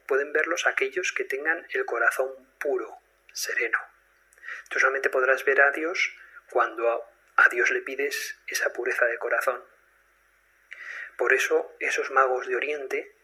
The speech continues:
que venían a ver al niño, que tuvieron que pararse en la casa de Herodes, porque la estrella,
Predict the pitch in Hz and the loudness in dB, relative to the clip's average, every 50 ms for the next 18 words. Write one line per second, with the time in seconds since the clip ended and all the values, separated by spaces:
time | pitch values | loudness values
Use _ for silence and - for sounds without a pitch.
0 | _ _ _ - 131 123 131 131 127 127 131 135 131 131 127 123 127 127 127 127 | _ _ _ 2 2 2 2 0 0 2 2 2 4 2 2 2 2 4 4 2
1 | 120 117 120 131 151 151 139 131 135 - - _ _ _ _ _ _ _ _ - | 2 0 -6 -10 -10 -8 -8 -8 -8 -10 -12 _ _ _ _ _ _ _ _ -8
2 | - - 131 - 123 - 127 135 135 135 - - - 127 - - 123 127 131 135 | -6 -4 -4 -4 -4 -2 -2 -2 -2 -2 -4 -4 -4 -2 0 4 6 6 6 4
3 | - - - - 135 143 - - - - - - - - _ - - 123 120 - | 2 -2 -6 -6 -6 -6 -8 -10 -12 -12 -14 -14 -16 -8 _ -4 -4 -2 -2 0
4 | - - - 123 - - - 127 123 131 - - - _ _ _ - 123 120 120 | 2 4 4 4 2 2 0 0 0 0 -2 -4 -10 _ _ _ -14 -14 -8 -6
5 | 120 117 117 117 139 160 165 160 135 135 - - - 131 113 - - - 123 117 | -6 -4 0 2 2 4 4 2 0 0 -4 -8 -8 -10 -8 -6 -6 -4 -4 -4
6 | 117 117 - - _ _ _ _ _ _ _ _ 135 123 127 135 - - - - | -4 -4 -6 -10 _ _ _ _ _ _ _ _ -4 -2 0 2 0 0 -2 -2
7 | - 123 123 123 - 131 131 - - | 0 0 0 0 0 0 0 0 -2